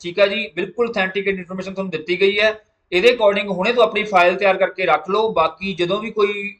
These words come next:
ਨੋਟੀਫਿਕੇਸ਼ਨ ਆਊਗਾ ਤੁਹਾਡੇ ਨਾਲ ਸ਼ੇਅਰ ਕੀਤਾ ਜਾਊਗਾ। ਹੁਣ ਗੱਲ ਕਰਦੇ ਹਾਂ ਜੀ ਜਿਹੜੀ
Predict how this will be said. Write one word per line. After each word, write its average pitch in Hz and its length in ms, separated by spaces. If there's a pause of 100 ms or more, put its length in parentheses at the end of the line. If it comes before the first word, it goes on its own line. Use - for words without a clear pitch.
(220)
ਨੋਟੀਫਿਕੇਸ਼ਨ 175 420
ਆਊਗਾ 185 280
ਤੁਹਾਡੇ 190 240
ਨਾਲ 170 140
ਸ਼ੇਅਰ 170 220
ਕੀਤਾ 160 260
ਜਾਊਗਾ। 120 520 (540)
ਹੁਣ 220 180
ਗੱਲ 233 220
ਕਰਦੇ 220 320
ਹਾਂ 220 80
ਜੀ 220 80
ਜਿਹੜੀ 220 260